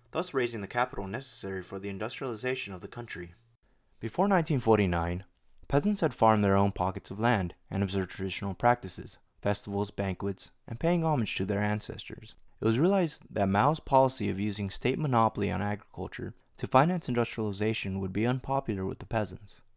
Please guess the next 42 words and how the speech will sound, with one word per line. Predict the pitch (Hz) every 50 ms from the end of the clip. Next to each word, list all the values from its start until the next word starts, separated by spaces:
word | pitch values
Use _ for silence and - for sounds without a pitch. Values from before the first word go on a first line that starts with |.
| _
Therefore, | - 110 139 151 - - 101 95 95
it | 101
was | 101 -
proposed | - - 95 - 101 107 120 135 139
that | 123 -
the | 104
peasants | - - 104 113 - - 180 165 -
should | - 113 107
be | 98 107
brought | 92 90 90 87 87 -
under | 87 92 92 92 87
party | - - 98 101 101
control | - 117 110 - - 127 123 110 92
by | 85 - 85
the | 92 92
establishment | 95 - - 95 92 98 101 - - 110 104
of | 101 95
agricultural | 80 90 101 107 110 - - 104 104 - - 104 101
collective, | - 113 117 120 123 - - 92 - - - - _ -
which | - 110 110 - -
would | 104 107 104
also | 71 78 117 160 - 156 117
facilitate | - 95 90 - - 98 98 92 - 92 98 90
the | 87 104
sharing | 101 - - - 123 127 131 113 101 98 -
of | - 101 98 -
tools | - - 131 139 135 117 104
and | 110 107
draft | 92 101 110 107 107 - -
animals. | 110 107 107 104 98 90 - - - - _ _ -
This | - 175 -
policy | - - 113 101 101 92 - - 98
was | 95 95 92
gradually | - 123 135 156 165 185 180 170 160
pushed | - - 135 123 - - -
through | - 98 98 92
between | 92 98 - - 104 101
nineteen | 104 110 131 139 - 165 156
forty-nine | - 143 143 139 135 107 101 98 95 95
and | 95 92
nineteen | 92 90 92 87 - - 95 92
fifty-eight | - 98 - - 107 113 120 113 98 - -